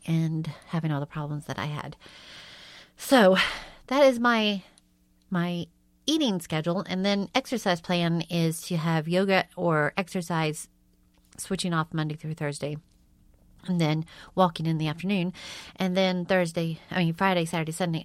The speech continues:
I'm working at the farm. That is exercise right there. So I don't have to worry about all the other exercising,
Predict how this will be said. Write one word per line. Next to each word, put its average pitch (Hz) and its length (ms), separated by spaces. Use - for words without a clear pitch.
I'm 180 100
working 180 300
at 147 80
the - 60
farm. 143 340
That 175 180
is 156 160
exercise 143 540
right 139 160
there. 147 260
So 139 340
I 160 100
don't 156 220
have 156 160
to 160 100
worry 156 180
about 143 360
all 156 100
the 147 140
other 147 180
exercising, 139 800